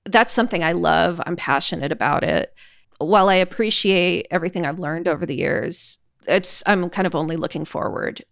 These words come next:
Music is everything. Audio is everything to me right now. So.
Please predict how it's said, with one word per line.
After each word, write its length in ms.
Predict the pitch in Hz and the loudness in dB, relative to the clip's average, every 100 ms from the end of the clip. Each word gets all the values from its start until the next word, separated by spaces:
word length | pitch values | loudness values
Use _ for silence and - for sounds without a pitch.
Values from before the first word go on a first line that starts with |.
| _ | _
Music 360 | 160 170 147 - | -6 -4 -4 -4
is 420 | 170 - - - | -4 -4 -8 -4
everything. 460 | 175 165 - 156 156 | -4 -4 -2 -2 -2
Audio 300 | 147 160 143 | -2 -2 -2
is 160 | 127 - | -4 -4
everything 400 | - - - 180 | -8 -10 -12 -12
to 160 | - | -14
me 80 | - | -10
right 220 | - - - | -10 -10 -12
now. 260 | - - - | -12 -12 -10
So. 340 | - - | -10 -10